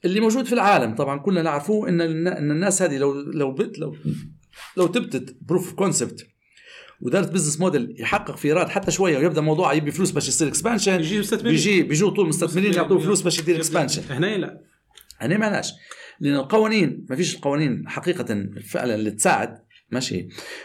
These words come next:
Speaker 1: والحاجة الثانية، حتى المستثمرين ما، ما زالوا ما يشوفوش فرص النجاح كويسة في، في ليبيا. يعني يجيك ستارت اب ومثلًا محتاج والله ل ميتين، تلتمية ألف توا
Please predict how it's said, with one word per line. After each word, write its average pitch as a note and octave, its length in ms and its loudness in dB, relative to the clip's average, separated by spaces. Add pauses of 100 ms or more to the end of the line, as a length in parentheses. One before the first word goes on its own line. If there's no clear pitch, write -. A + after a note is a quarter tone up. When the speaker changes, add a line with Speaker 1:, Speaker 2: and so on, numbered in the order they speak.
(120)
Speaker 1:
والحاجة F#3+ 360 0
الثانية، A3 420 0
حتى A3+ 440 -2
المستثمرين G3 680 2
ما، G3 340 0
ما E3+ 120 0
زالوا A3+ 200 2
ما G3+ 60 2
يشوفوش G3 300 0
فرص G#3 280 0
النجاح F3+ 320 0
كويسة E3+ 360 2
في، B2 460 -4 (280)
في D3 120 -4
ليبيا. A2+ 400 -2 (440)
يعني A#2+ 360 0
يجيك B2 220 0
ستارت D#3 340 2
اب E3+ 140 0
ومثلًا D3 300 0
محتاج C3+ 320 -2
والله C#3+ 180 0
ل C#3 100 -4
ميتين، C3+ 260 0
تلتمية B2+ 360 -4
ألف B2+ 140 2
توا G#2+ 320 0